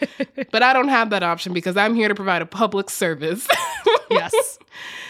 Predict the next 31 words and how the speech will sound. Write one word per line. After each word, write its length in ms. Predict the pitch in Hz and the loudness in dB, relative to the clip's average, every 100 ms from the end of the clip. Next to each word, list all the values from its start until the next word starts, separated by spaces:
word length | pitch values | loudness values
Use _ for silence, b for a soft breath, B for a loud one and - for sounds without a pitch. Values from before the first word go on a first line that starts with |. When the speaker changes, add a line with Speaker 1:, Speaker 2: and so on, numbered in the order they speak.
| B B B _ _ | B B B _ _
Speaker 2:
So 480 | - 294 254 254 - | -2 0 2 2 0
as 300 | 262 302 349 | 0 0 -2
news 380 | 277 247 240 226 | -2 -2 -2 -4
of 100 | 190 | -4
Emmanuel 600 | 185 196 220 233 226 226 | -2 -2 -2 -2 -2 -2
starts 300 | 220 185 175 | -4 -6 -6
to 80 | 180 | -10
spread 340 | - 170 165 | -10 -8 -8
beyond 340 | 156 156 143 147 | -8 -6 -6 -8
Taylor 320 | 160 135 139 | -10 -10 -12
Blake 560 | - 302 311 311 294 - | -8 -2 0 0 -4 -6
and 180 | 190 180 | -4 -2
Knuckle 260 | 151 147 151 | -4 -6 -10
Bump 260 | 127 - _ | -10 -12 _
Farms' 480 | - 202 202 196 190 - | -4 0 0 0 -4 -10
original 420 | 165 156 156 151 - | -10 -10 -10 -8 -2
audience, 580 | 220 233 226 220 226 - _ _ _ _ _ _ _ - | -2 0 -4 -6 -8 -14 _ _ _ _ _ _ _ -20
some 200 | - 196 | -8 -8
people 540 | - 262 262 262 262 240 | -6 -8 -8 -6 -6 -6
start 560 | - 160 151 - _ | -10 -8 -8 -8 _
to 120 | - 131 | -16 -14
recognize 600 | 127 131 131 117 113 - | -14 -14 -16 -16 -16 -18
her. 280 | - 73 - B B B B _ | -20 -20 -20 B B B B _
Speaker 1:
Oh. 300 | 247 180 143 _ _ _ _ _ - | -12 -12 -12 _ _ _ _ _ -6
Speaker 2:
And 240 | 226 214 | -2 -2
not 240 | 202 208 202 | -2 -2 -2
in 120 | 202 | -4
a 40 | |
good 220 | 196 - - | -8 -12 -18
way. 220 | - 220 - _ _ _ _ | -20 -20 -20 _ _ _ _
Speaker 1:
Oh. 520 | 165 180 247 180 131 | -10 -8 -6 -8 -10